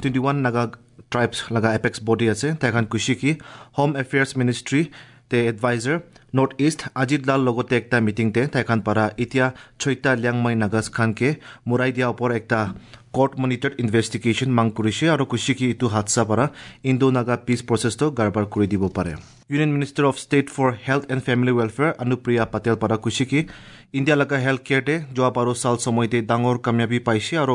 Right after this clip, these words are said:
চব মানুহ খান নিমিত্তে একচেচিবল, এফৰ্ডেবল আৰু কোৱালিটি হেল্থ কেয়াৰ দিবৰ কাৰণে ইউনিভাৰ্চেল হেল্থ কভাৰেজ লগা ডাঙৰ মাকচাদতে কাম কৰি আছে। যোৱাকালি একটা ইভেণ্টে বাদ কৰি কিনা শ্ৰীমতী পাটেল পৰা আয়ুষ্মান ভাৰত প্ৰধানমন্ত্ৰী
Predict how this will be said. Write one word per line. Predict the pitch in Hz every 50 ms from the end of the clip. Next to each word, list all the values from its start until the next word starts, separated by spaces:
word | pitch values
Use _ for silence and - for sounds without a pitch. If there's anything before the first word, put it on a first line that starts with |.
| 110 - -
চব | 139 131 - - 123
মানুহ | 117 117 117 -
খান | - 113 113
নিমিত্তে | 110 107 107 101 - 113 110 104 104 - - - - - 117
একচেচিবল, | - - - 123 - - 135 120 135 165 - - 120
এফৰ্ডেবল | - - 131 120 120 120 113 131 123 117
আৰু | 113 113 98 -
কোৱালিটি | 123 113 113 107 - 123 113
হেল্থ | 117 113 104 107
কেয়াৰ | - 120 110 113
দিবৰ | 101 107 107 -
কাৰণে | 110 107 110 131 156 160 - - - - - - _ -
ইউনিভাৰ্চেল | 139 143 143 143 139 139 139 160 147 123 110
হেল্থ | 131 139 135 135 - 131
কভাৰেজ | 127 107 123 120 127 123 - - 127
লগা | 113 107 110 110 110 117
ডাঙৰ | 113 113 120 120 117 113 113
মাকচাদতে | 107 104 - - 117 101 101 - 139 135 113
কাম | 110 107 101 -
কৰি | 90 104 95 90
আছে। | - - 98 87 76 - - - - - - - - - - - -
যোৱাকালি | 123 147 151 147 156 151 156 147
একটা | - 160 151 143
ইভেণ্টে | 127 143 143 143 - - 147 151 147 131
বাদ | 139 135 - -
কৰি | 139 135 135 123
কিনা | 131 131 143 160 160 -
শ্ৰীমতী | - 143 135 131 123 - 127 120 -
পাটেল | 117 107 - 123 117 -
পৰা | 117 113 127 156 156 - - - - 123
আয়ুষ্মান | 131 135 139 - - 143 143 143 139 123 117
ভাৰত | 120 120 135 151 - - - - - - - -
প্ৰধানমন্ত্ৰী | 135 135 135 147 139 139 135 135 135 123 131 143